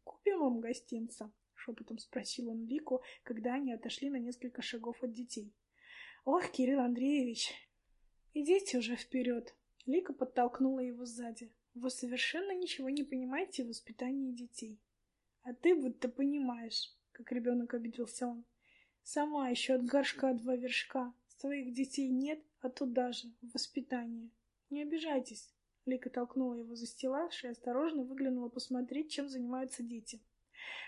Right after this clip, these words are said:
К удивлению Кирилла плач прекратился. Двойняшки по-прежнему сидели на полу, но уже тихо совещались, что дальше делать.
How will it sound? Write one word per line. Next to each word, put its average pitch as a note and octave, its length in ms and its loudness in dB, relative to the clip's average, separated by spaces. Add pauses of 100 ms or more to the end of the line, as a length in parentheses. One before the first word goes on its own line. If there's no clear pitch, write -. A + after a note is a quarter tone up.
(120)
К - 60 -4
удивлению C#4 640 4
Кирилла C#4 640 2
плач - 240 -2
прекратился. D4 800 -4 (220)
Двойняшки B3+ 500 4
по-прежнему C#4 500 2
сидели B3 360 0
на A#3 140 2
полу, C4+ 480 0 (140)
но A#3+ 140 -2
уже A#3 160 -4
тихо - 360 -2
совещались, C4 640 2
что - 200 2
дальше B3 360 0
делать. A3 340 -10